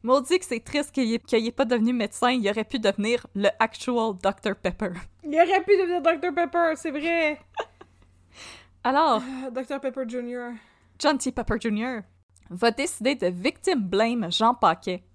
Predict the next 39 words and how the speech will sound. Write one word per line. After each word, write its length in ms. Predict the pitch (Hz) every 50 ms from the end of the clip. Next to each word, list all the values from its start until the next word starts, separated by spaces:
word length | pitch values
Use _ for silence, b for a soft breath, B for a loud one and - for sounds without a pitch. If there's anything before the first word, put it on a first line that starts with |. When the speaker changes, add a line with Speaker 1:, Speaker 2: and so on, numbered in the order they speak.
| _ -
Speaker 1:
en 100 | 208 208
déclarant 480 | 190 220 - - 302 262 247 254 311 -
aux 120 | 262 214
médias 420 | 196 202 214 208 180 202 214 226 233
que 120 | - 214
depuis 300 | 180 196 190 - - 277
longtemps, 540 | 254 247 262 330 320 - - - 240 247 254 B B B B B B B B B -
le 100 | 196 196
couple 340 | - - 392 392 - 240 202
Bédard-Paquet 840 | 180 - 214 220 233 240 262 262 - - 196 196 190 - 226 220
avait 180 | 220 185 180 190
des 100 | 190 185
problèmes 360 | - - 240 220 254 294 311
de 80 | 226 165
communication 840 | - - 247 240 247 226 226 - - 170 156 - - - 190 190 - - -
et 80 | 190 -
qu'il 180 | - - 220
arrivait 280 | 220 220 247 233 277 262
fréquemment 440 | - - 392 392 - 269 220 226 247
que 100 | - - 170
Paquet 420 | - - 202 196 - - 254 254
ne 80 | 226 180
vienne 220 | - 185 180 202
pas 160 | - - 294
récupérer 480 | 269 226 247 - - - 214 185 196 240
sa 180 | - - 165 165
fille 240 | - - 233 247
quand 120 | - - 175
c'était 340 | - 190 185 277 285 - 240
à 60 | 208
lui 180 | 196 214 277
d'en 180 | - 208 165 185
avoir 300 | 190 196 240 262 269 247
la 120 | 208 180 185
garde. 520 | 165 - 170 175 170 165 - 165 165 - - _ _ _ _
Speaker 2:
Hmm. 360 | 220 226 247 254 254 254 277 269 - _ _ _ _ _ _
Speaker 1:
Selon 420 | - - - - 359 349 381 349 -
Pepper, 520 | - - 202 - - 247 240 254 277 262 - - _ _ _ _ _ _
Bédard 500 | - 277 285 214 - 233 240 226 196 -